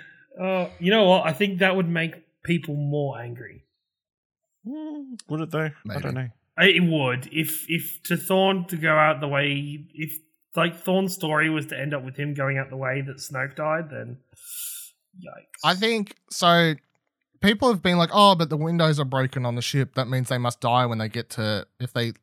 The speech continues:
Speaker 3: like, end up in wild space
Speaker 2: Just put the
Speaker 3: somewhere."
Speaker 2: shields up.
Speaker 3: Um, that, yeah, well, uh, that's exactly. People, they've shown in Star Wars many a times that broken windows doesn't lead to actually you getting sucked out, that you can put up the ray shields
Speaker 2: We saw the
Speaker 3: within
Speaker 2: la-,
Speaker 3: Star
Speaker 2: we
Speaker 3: Wars
Speaker 2: all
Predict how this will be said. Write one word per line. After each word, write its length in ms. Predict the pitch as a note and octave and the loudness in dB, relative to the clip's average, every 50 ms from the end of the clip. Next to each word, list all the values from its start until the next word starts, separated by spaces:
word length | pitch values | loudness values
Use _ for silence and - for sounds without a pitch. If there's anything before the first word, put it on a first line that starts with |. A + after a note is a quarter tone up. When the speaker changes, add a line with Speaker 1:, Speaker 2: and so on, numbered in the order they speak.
| _ | _
Speaker 3:
like, 220 | A#2+ A#2+ A2+ A2 - | -6 -6 -6 -6 -4
end 180 | - C3 B2+ A#2+ | -4 -2 0 2
up 160 | A#2+ A2+ - A#2+ | 0 0 0 -2
in 260 | A2 A2 A2 A2 G#2+ - _ _ _ _ _ _ _ | -4 -4 -4 -6 -6 -10 _ _ _ _ _ _ _
wild 400 | B2+ B2+ B2 B2+ B2 B2 B2 - | -2 2 4 4 4 4 2 -2
space 300 | - - - B2 A#2+ B2 | -4 -2 0 0 0 0
Speaker 2:
Just 120 | D3+ - | -2 -2
put 60 | A#2 | -2
the 160 | G#2+ G#2 G2+ G2 | -2 0 0 0
Speaker 3:
somewhere." 20 | |
Speaker 2:
shields 320 | G2+ G2+ - F3 E3+ D3 | 0 0 -2 -2 -2 -4
up. 140 | F#2 - - - | -6 -6 -6 -4
Speaker 3:
Um, 440 | A2+ B2 A#2+ A#2+ A#2 A2+ A2+ A#2+ - _ _ _ _ - | -2 0 2 2 0 -2 -4 -8 -12 _ _ _ _ -4
that, 160 | C#3+ D3 - - | -2 -2 -2 0
yeah, 200 | E3 D3 A#2 A2 | 0 0 0 0
well, 240 | F2+ B2 C#3+ D3 - _ _ _ _ - _ | 0 -2 -4 -4 -4 _ _ _ _ -16 _
uh, 80 | A2+ C3 - _ | -14 -14 -2 _
that's 320 | D#3 D#3 C#3+ - - - - C#3 C3+ C3+ - _ - | 0 2 2 0 -6 -8 -10 -12 -14 -14 -14 _ -6
exactly. 440 | C#3+ A#2 - B2 G#2 - - G#2+ | -4 -2 0 -2 -2 -2 -6 -6
People, 360 | G#2+ - F#3+ F#3+ F#3+ F3+ - - - _ _ _ _ _ _ _ _ _ _ _ _ _ _ _ _ _ _ _ _ _ _ _ | 2 4 4 4 4 0 -2 -4 -12 _ _ _ _ _ _ _ _ _ _ _ _ _ _ _ _ _ _ _ _ _ _ _
they've 220 | E3+ F#3 F#3 D#3 | 0 0 0 2
shown 260 | - - G#3 G#3+ G#3+ G#3 | 4 4 4 6 6 4
in 80 | G3 - | 4 4
Star 200 | - F3+ E3 D#3+ | 4 4 4 4
Wars 160 | D#3+ D#3 C#3+ D3+ | 4 2 0 0
many 180 | F3 G3 F#3+ | 0 2 0
a 60 | F3+ | 0
times 400 | - - D#3 D3 C3+ C3 C3 B2 | 0 -2 -2 -2 0 0 0 0
that 180 | B2+ B2+ A#2 - - _ _ | -2 -4 -4 -4 -10 _ _
broken 420 | E3 C#3 B2+ F3 F#3 - - E3+ D3+ | -10 0 4 4 4 6 4 4 6
windows 360 | D3 D3 C#3 C#3 C3+ B2+ - | 6 6 6 4 4 4 4
doesn't 340 | - C3+ A#2+ C3 B2+ A2+ - _ _ B2+ G2+ | 2 2 2 0 -2 -4 -8 _ _ -20 -8
lead 320 | - B2+ B2+ B2+ B2+ A#2 A2 | -4 -2 0 0 0 -2 -2
to 140 | - C#3 B2 | -2 -2 0
actually 300 | A2 A#2 A#2 - - B2+ | 0 0 -2 0 -2 -2
you 140 | A#2 A#2+ A2+ | 0 -2 -2
getting 260 | G#2+ A#2+ G#2 A#2 A#2 | -2 -2 -2 -2 -4
sucked 300 | G#2+ - A#2+ A2 - - | -2 -2 -2 -4 -2 -2
out, 260 | A#2 G#2 G#2 G#2+ - _ | 0 0 0 -2 -2 _
that 100 | - B2 - | -10 -10 -4
you 140 | - C#3+ D3 | 0 2 4
can 140 | C#3 D3 C3+ | 4 4 4
put 160 | D3 D#3+ D3 | 4 4 2
up 100 | C#3 - | 2 2
the 120 | - C3 | 0 -2
ray 220 | A#2 A#2 A#2+ A#2+ A#2 | -2 0 0 -2 -2
shields 460 | - - A2+ G#2+ G2+ G#2 G#2 G2+ - | -4 -4 -6 -6 -4 -6 -6 -4 -2
Speaker 2:
We 80 | G#3+ E4 | -2 0
saw 240 | - B3 A3 G#3+ | 2 6 6 6
the 120 | - - D#3 | 6 6 6
Speaker 3:
within 100 | D3+ C3+ | 6 6
Speaker 2:
la-, 60 | C3+ | 4
Speaker 3:
Star 220 | A#2 - - A2+ - | 4 4 0 0 2
Speaker 2:
we 80 | A#3 | 2
Speaker 3:
Wars 40 | C#4 | 2
Speaker 2:
all 20 | E4+ | 4